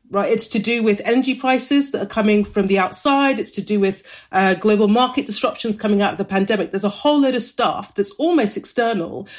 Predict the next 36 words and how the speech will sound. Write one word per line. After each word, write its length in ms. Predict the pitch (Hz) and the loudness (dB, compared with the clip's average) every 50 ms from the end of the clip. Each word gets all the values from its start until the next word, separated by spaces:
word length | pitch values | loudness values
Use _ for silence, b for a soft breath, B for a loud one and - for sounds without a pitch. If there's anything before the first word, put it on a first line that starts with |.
| B B B B | B B B B
that's 240 | - 220 214 - - | 0 0 0 0 -2
driving 400 | - 233 220 220 214 196 208 196 | 0 2 4 4 4 4 4 2
inflation. 520 | 190 190 - - 220 214 208 208 - 175 | 2 0 0 0 0 0 0 0 -2 -2
It's 200 | 190 196 - - | -2 -2 -2 -2
not 280 | 240 254 262 277 269 - | 0 2 2 2 0 0
being 220 | 233 226 220 202 | -2 0 0 0
driven 440 | 208 202 202 180 170 190 190 185 180 | 2 2 0 0 0 -2 -2 -2 0
by, 520 | - 190 180 180 180 180 180 180 180 175 B B B B B | 0 0 0 2 2 2 2 2 0 -2 B B B B B
you 100 | - 208 | 0 2
know, 80 | 190 180 | 2 2
the 60 | 185 | 0
fact 300 | 180 - 214 185 - - | 0 -2 -4 -4 -4 -4
that 120 | - 175 156 | -10 -10 -10
demand 340 | 180 180 196 190 190 185 180 | -4 -2 0 2 2 2 2
in 80 | 185 | 2
the 80 | 180 180 | 2 0
economy, 320 | 180 - 208 196 190 175 | 0 2 0 0 2 0
for 100 | - - | 0 -2
example, 560 | 185 156 - 190 185 175 170 - 180 170 170 | -4 -2 -2 -2 -2 -2 -4 -2 -2 -2 -2
is 220 | 156 - 185 185 - | 0 -2 -6 -6 -6
huge. 440 | - - 339 339 247 190 160 - - | -4 -2 0 0 0 -2 -4 -4 -4
So 380 | - 233 220 220 220 226 214 220 B B B B B B _ _ _ _ | -2 0 2 2 2 0 0 -2 B B B B B B _ _ _ _
I, 120 | - 214 - - | -14 -14 -8 -4
I 80 | 233 240 | -4 -2
can't 440 | 240 - - 294 302 311 320 302 - | -2 -2 0 2 2 2 2 0 -2
see 220 | - - - 285 | -4 0 2 2
a 80 | 277 254 | 2 2
world 440 | 208 240 247 247 247 247 233 208 - | 2 2 2 2 4 2 2 2 2
in 140 | 202 202 | 0 2
which 420 | 196 208 202 202 - - - - _ - | 2 2 0 0 -4 -8 -8 -8 _ -6
reducing 800 | 185 202 214 - - 202 220 226 220 190 - - 226 208 202 | -2 -2 -2 -2 -2 -2 0 0 0 0 0 0 0 0 0
taxes 960 | 202 - - 220 - - - - - 170 165 170 135 - 120 139 208 - - - b b b b b b _ _ _ | -2 -4 -10 -10 -10 -8 -8 -8 -6 -6 -6 -6 -8 -8 -8 -6 -6 -6 -8 -8 b b b b b b _ _ _
does 260 | - 214 214 214 208 208 | 0 2 2 2 2 2
anything 480 | 214 202 208 196 - - 196 190 180 185 | 2 2 2 2 2 0 0 0 0 -2
to 120 | - 196 | -4 -4
solve 600 | - - - 208 190 180 180 180 175 170 - - | -4 0 0 2 2 4 2 0 0 -2 -8 -14